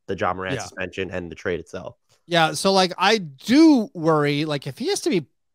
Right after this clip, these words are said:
Speaker 2: primary initiator on offense and also guard the best, not, like, guard, he's probably better guarding wings than, than, like,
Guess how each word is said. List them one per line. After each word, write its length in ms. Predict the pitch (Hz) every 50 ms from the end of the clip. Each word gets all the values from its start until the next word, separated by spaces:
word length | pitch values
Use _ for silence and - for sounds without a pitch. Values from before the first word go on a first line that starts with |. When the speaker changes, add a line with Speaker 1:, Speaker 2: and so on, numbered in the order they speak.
| - 151 143
Speaker 2:
primary 800 | - 139 143 165 185 208 220 208 208 208 208 208 202 190 180 180 - -
initiator 1000 | 139 135 139 165 180 - - 226 214 214 214 220 214 220 220 220 214 208 190 165 -
on 480 | - 165 165 165 160 156 160 156 147 147 -
offense 720 | - 147 156 175 175 - - 190 185 185 185 165 - - -
and 160 | - 165 156
also 460 | 147 147 170 196 - - 214 196 180
guard 720 | 151 131 120 143 143 160 175 190 202 196 170 143 127 131 _ 139 127
the 120 | 120 135
best, 480 | 123 107 113 139 160 156 - - - - - _ _ _ _ _ _ _ -
not, 280 | 151 190 254 320 202
like, 280 | 202 196 180 151 135 143
guard, 360 | 127 147 160 180 175 165 160
he's 160 | 180 190 196
probably 220 | - 277 254 202 165
better 260 | 135 160 156 151 143
guarding 260 | 143 135 135 131 127
wings 320 | 120 131 135 135 131 120 -
than, 260 | - 127 127 131 123
than, 280 | 127 123 120 120 120 -
like, 200 | 127 120 120